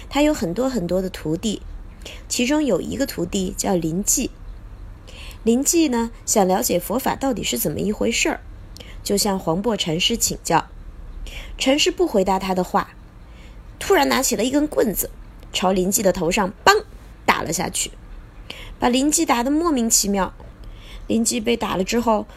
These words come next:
头上顶着一个大包，虽然很痛，还是忍痛向禅师问道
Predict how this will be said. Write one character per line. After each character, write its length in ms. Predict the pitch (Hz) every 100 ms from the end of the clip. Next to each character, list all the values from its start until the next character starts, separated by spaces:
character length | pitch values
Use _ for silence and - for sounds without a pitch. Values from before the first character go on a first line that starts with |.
| -
头 120 | - 175
上 180 | 196 190
顶 160 | 160
着 100 | 170
一 60 | 190
个 80 | 214
大 160 | 208
包， 260 | 196 240 - - - -
虽 180 | - 311
然 100 | 311
很 220 | 330 196
痛， 260 | 208 269 - - - - -
还 120 | 185
是 160 | 190
忍 220 | 185 156 -
痛 220 | 226 202
向 200 | 202 185
禅 220 | 185 160
师 180 | - 214
问 220 | 208 175
道 240 | 165 156